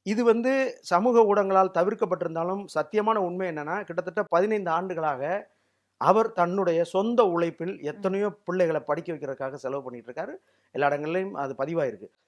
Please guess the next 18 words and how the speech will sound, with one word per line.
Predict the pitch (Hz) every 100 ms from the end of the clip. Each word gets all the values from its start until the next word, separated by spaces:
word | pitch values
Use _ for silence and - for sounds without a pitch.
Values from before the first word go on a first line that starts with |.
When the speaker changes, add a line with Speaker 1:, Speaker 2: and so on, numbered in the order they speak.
| -
Speaker 1:
இதை | 170 202
தாண்டி | 202 220 233 262 262 -
தன்னுடைய | 165 170 180 170
அதிகாரத்தை | 165 226 233 220 208
பயன்படுத்தி | 190 180 151 143 139 185 - _ _ -
ஆளுகின்ற | 135 214 214 202 180
அரசுகிட்ட | 147 151 - 123 139 170 -
சமரசமே | 147 190 208 220 220
இல்லாம | 214 170 143 135 180 - _ _ _ _
பொறியியல் | - 196 240 233
கல்லூரிகளுக்காகவும் | 196 185 175 170 - 151 156 185
மருத்துவக் | 165 185 220
கல்லூரிக்காகவும் | 185 170 147 151 156
போராடி | - 233 220 175 143 -
அதுல | 143 139
எல்லாம் | 143 143 139
வாங்கியிருக்கிறாரு. | 147 127 113 95
Speaker 2:
ம். | -